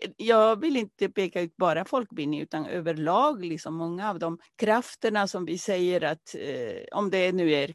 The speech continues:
klimat-, miljörörelsen, om det är även den feministiska rörelsen, även solidaritetsrörelsen och så. Tyvärr är det så, liksom, att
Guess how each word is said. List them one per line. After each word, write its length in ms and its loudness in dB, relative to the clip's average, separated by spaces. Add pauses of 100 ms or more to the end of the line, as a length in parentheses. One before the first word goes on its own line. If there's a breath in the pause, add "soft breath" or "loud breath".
klimat-, 680 -2
miljörörelsen, 1160 0
om 140 -2
det 100 0
är 680 -6
även 200 -2
den 160 -2
feministiska 760 -8
rörelsen, 580 -4
även 420 -6 (520 soft breath)
solidaritetsrörelsen 1300 -2
och 100 -8
så. 120 -10
Tyvärr 540 -2
är 240 -2
det 220 -4
så, 320 -10
liksom, 320 -8
att 140 -4